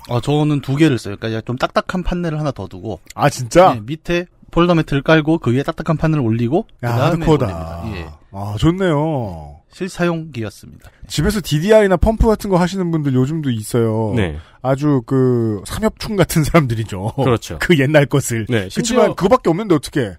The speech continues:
Speaker 3: 심지어 펌-,
Speaker 2: 그
Speaker 3: 펌프는
Speaker 2: 장르가.
Speaker 3: 계속 그 새로운 시-, 버전이 나오고 있어요.
Speaker 2: 네, 펌프업, 아, 할 때 좋겠군요.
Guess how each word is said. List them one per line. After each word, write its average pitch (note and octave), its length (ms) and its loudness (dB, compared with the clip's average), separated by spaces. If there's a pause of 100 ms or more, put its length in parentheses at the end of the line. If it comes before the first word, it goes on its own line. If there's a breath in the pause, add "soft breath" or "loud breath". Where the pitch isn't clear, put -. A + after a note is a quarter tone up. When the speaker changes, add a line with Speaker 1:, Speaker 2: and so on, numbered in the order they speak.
(120)
Speaker 3:
심지어 B3 260 -2
펌-, A#3 140 -2
Speaker 2:
그 A3+ 40 -14 (140)
Speaker 3:
펌프는 C4 220 4
Speaker 2:
장르가. G#3+ 180 0
Speaker 3:
계속 D3 380 -2
그 B2 200 -2
새로운 A#3 280 0
시-, - 160 -10
버전이 B2+ 340 -2
나오고 G2 260 -2
있어요. D#2 400 -10
Speaker 2:
네, F3 240 4
펌프업, A#3 440 4 (340)
아, C#3+ 160 2
할 D#3 140 2
때 E3 100 -2
좋겠군요. G2+ 500 -8